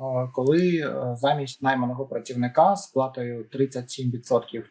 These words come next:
податків ефективна ставка, е, береться на, на роботу, умовно, фоп третьої групи з платою тільки п'ять відсотків плюс тисяча сімсот гривень Є С Ф. Ця, е, модель, е, вона, е,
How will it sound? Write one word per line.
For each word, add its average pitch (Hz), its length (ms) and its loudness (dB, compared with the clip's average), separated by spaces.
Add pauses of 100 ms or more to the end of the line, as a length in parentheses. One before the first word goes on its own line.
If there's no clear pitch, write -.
податків 117 520 4
ефективна 113 540 0
ставка, 170 500 2 (400)
е, 120 200 6
береться 139 720 0
на, 123 160 0
на 120 180 -2
роботу, 131 460 0
умовно, 123 380 -6
фоп 123 320 0
третьої 117 340 -8
групи 180 340 2
з - 100 -2
платою 135 480 0
тільки 123 320 -10
п'ять 123 300 4
відсотків 156 540 -2
плюс 151 200 -2
тисяча 143 260 -2
сімсот 131 340 2
гривень 131 380 0
Є 123 140 -2
С - 140 -4
Ф. - 80 -14 (760)
Ця, 175 520 6
е, 131 260 0 (300)
модель, 156 560 2
е, 120 380 0
вона, 127 540 -2 (420)
е, 135 180 6